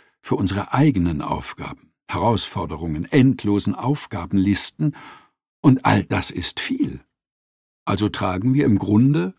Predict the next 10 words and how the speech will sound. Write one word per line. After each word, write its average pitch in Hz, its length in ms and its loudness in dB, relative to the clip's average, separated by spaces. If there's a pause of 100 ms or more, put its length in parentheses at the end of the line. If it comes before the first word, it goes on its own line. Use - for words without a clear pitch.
(200)
Scheuklappen. - 680 -8 (1600)
Lange 143 280 6
Zeit 175 380 -4
dachten 113 300 -4
Therapeuten, 110 760 -2
die 101 120 0
in 90 120 -2
der 85 120 -4
Paarberatung 90 840 -4
arbeiteten, 101 760 -4